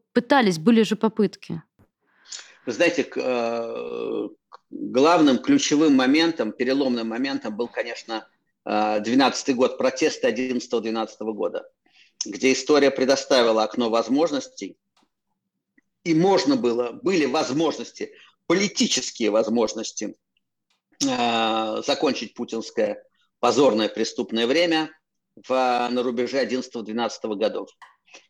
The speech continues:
Speaker 2: Э, и здесь, э, проявилось, это, это было время, именно тогда мы,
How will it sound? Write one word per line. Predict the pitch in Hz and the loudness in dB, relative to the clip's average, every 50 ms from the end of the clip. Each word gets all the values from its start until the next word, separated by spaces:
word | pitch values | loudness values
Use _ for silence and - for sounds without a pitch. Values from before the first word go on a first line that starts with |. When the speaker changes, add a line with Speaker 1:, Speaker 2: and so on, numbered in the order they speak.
| _ _ - | _ _ -6
Speaker 2:
Э, | - 120 120 120 120 117 | -2 0 0 0 0 -2
и | - - 143 127 | -2 -2 -4 -4
здесь, | 107 98 107 135 180 202 202 - - - | -4 -6 -4 -2 0 0 0 -2 -4 -6
э, | 117 - - 131 127 123 113 - | -6 -4 -2 -2 -2 -2 -2 -4
проявилось, | - 139 147 151 151 160 156 139 127 120 117 - - - - - _ _ _ _ _ _ | -2 -2 0 0 0 0 0 0 0 0 -2 -6 -10 -12 -14 -18 _ _ _ _ _ _
это, | - 180 160 - | -2 -2 0 0
это | 180 - 190 208 185 - 165 | 0 0 0 0 0 0 0
было | 143 151 143 143 | 2 2 2 2
время, | 123 147 147 123 113 117 | 2 2 0 0 0 -2
именно | 117 175 180 190 190 185 180 | -2 -2 -2 0 0 0 -2
тогда | 175 202 185 156 147 190 170 | -2 -2 -2 -2 0 0 0
мы, | 139 131 120 | 0 0 -2